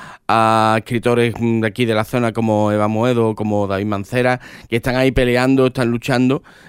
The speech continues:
porque el género fantástico y el género fantástico español pues, pues tenga su sitio y, y además con, con calidad. Y ahora la segunda pregunta, mm, Félix,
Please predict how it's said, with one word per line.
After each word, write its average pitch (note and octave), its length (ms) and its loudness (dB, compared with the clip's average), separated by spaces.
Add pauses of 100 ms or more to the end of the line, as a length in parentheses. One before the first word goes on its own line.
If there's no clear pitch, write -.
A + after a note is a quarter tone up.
(140)
porque A2 600 -2
el G#2+ 100 -4
género A#2 320 -2
fantástico B2 800 -2
y A#2+ 140 -4
el A2 100 -2
género B2 240 0
fantástico A#2+ 420 -4
español A2 540 -4 (360)
pues, F#2+ 600 -6 (140)
pues G2 600 -4
tenga A#2+ 280 -2
su B2 160 -8
sitio C#3 580 0
y, G#2+ 480 -4 (260)
y A#2 140 0
además A2 240 0
con, A#2+ 440 0
con G#2+ 180 -2
calidad. F#2+ 480 -6 (460)
Y C3 100 2
ahora C#3+ 160 4
la C#3 80 0
segunda C#3 320 0
pregunta, C3 520 0 (220)
mm, A#2+ 300 0
Félix, B2+ 560 -2